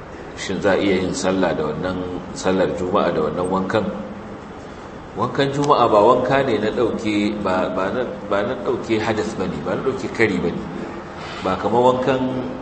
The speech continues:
janaba ko wankan haila ko na nifasi ba ne. Shi wankan janaba kaga wani kari ne a jikin mutum babba. Yayin da kai wanka sai ya zama na ka ɗauke shi, wannan wanka ya ɗauke ma wannan karin.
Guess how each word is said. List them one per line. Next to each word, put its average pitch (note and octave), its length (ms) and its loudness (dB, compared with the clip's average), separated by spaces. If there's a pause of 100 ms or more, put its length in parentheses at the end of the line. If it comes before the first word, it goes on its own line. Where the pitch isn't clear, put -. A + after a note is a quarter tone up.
(120)
janaba G#2+ 560 2
ko G#2+ 240 4
wankan G#2+ 280 -2 (360)
haila A2 320 2
ko F#2 240 -2
na G2+ 80 0
nifasi F2 480 -4
ba D#2+ 80 -4
ne. C2+ 120 -8 (1160)
Shi G#2 160 -4
wankan B2+ 800 0
janaba A#2 480 4
kaga A2+ 240 0
wani A#2+ 240 2
kari C3 320 4
ne A2+ 80 2
a - 80 0
jikin - 240 -4
mutum G2 320 -4
babba. D#2 320 -4 (880)
Yayin F#2 180 -2
da G2+ 60 0
kai G#2+ 160 2
wanka A2+ 480 4 (760)
sai A2 260 2
ya G#2+ 100 4
zama G#2 140 4
na G2+ 100 0
ka G#2 160 2
ɗauke F#2 400 -2
shi, - 160 -8
wannan G2 380 0
wanka - 160 -6
ya F2+ 160 -2
ɗauke F2+ 260 -6
ma F2 160 -2
wannan D#2 240 -6
karin. D#2+ 220 -6